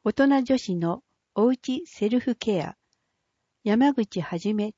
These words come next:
著。草花の困った解決ナビ。室谷裕二著。鳥類学はあなたのお役に立てますか？川上和人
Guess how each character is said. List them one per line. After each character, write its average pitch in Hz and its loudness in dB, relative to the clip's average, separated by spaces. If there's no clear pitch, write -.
著。 - -6
草 262 0
花 226 0
の 151 -6
困 196 -2
っ 254 -4
た - -6
解 196 -6
決 190 -8
ナ 170 -4
ビ。 - -10
室 262 4
谷 190 -2
裕 233 2
二 165 -8
著。 170 -8
鳥 285 4
類 294 4
学 185 0
は 170 2
あ 170 0
な 240 0
た 226 0
の 175 2
お 180 2
役 208 -2
に 220 -2
立 214 -4
て 220 -4
ま 214 -2
す - -12
か？ 160 -8
川 233 2
上 240 -2
和 247 0
人 - -6